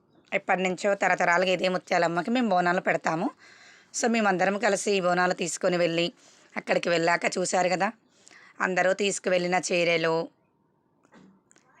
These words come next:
నైవేద్యాలు, పూలు, గాజులు, ఇలా పూజా సామాగ్రి మొత్తం సమర్పించి అందరం మనస్ఫూర్తిగా పూజలు చేశాము. ఇలా చేసిన తర్వాత వేరే కార్యక్రమాలు ఉంటాయి.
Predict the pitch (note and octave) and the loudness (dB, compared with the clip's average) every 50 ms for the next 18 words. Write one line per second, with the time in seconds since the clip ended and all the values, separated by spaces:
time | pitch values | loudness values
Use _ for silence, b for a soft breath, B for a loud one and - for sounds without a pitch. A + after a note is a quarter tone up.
0 | G3+ F#3+ F3 F3+ F3 F3+ F3 F3 E3 F3 F3 E3 E3+ E3 E3+ E3 - - G3 F3 | -2 0 2 2 4 2 2 0 0 0 2 2 2 0 -2 -4 -4 -2 0 2
1 | E3+ E3 D#3+ E3 E3 D#3 D#3+ F3 E3 D#3+ E3 D#3+ - - E3+ D#3+ E3 F3 - - | 2 2 2 2 2 2 2 2 2 2 2 2 0 -2 -2 -2 -2 -2 -4 -8
2 | B B B B B B B G3 F#3 F#3 F3+ - F#3+ F#3 F3+ G3 F#3 - G#3 F#3+ | B B B B B B B -2 0 0 0 0 0 0 2 2 0 0 0 0
3 | F#3+ F#3+ F#3 F3 F3+ F#3 F#3 F3+ - - G3+ F3+ - F#3+ F3+ F3+ F3 - - F#3+ | 2 2 0 0 0 -2 -2 -2 -2 -2 -4 -4 -2 -2 0 0 -2 -2 -2 -4
4 | F#3 E3+ - D4 D#4 - B B B B B B B B B B B B - G3 | -4 -2 -2 -4 -4 -4 B B B B B B B B B B B B -2 -2
5 | F#3+ F#3 F#3 G3+ G#3+ G#3 G3+ G3 F#3 - - G3+ F#3 F3+ G3+ F#3 G3+ G3 - F3+ | 0 2 2 0 0 0 0 -2 -2 -4 -4 -4 -2 -2 0 0 0 0 0 -2
6 | F3+ E3+ F#3 F3 E3+ - F3+ E3+ - - F3 E3 F#3+ C4 - - B B B B | -2 0 0 -2 0 0 -2 -2 -2 -2 -2 -2 -2 -4 -6 -8 B B B B
7 | B B B B G#3+ G#3+ G3+ - A3 G3+ F#3+ - A3 G#3 A3 G#3 G#3 G#3+ A3+ G3+ | B B B B -2 0 0 0 0 0 0 0 -2 -2 0 0 0 2 2 2
8 | F#3+ F#3 F3+ F#3+ F#3 - G3 F#3 F#3 - - G3 F3+ F#3 F3+ F3+ F3+ F3+ E3+ E3+ | 2 2 2 2 2 2 2 0 0 0 0 -2 0 2 2 2 2 2 0 0
9 | D#3+ F3 F3 E3+ E3+ A3+ | 0 0 0 0 0 -2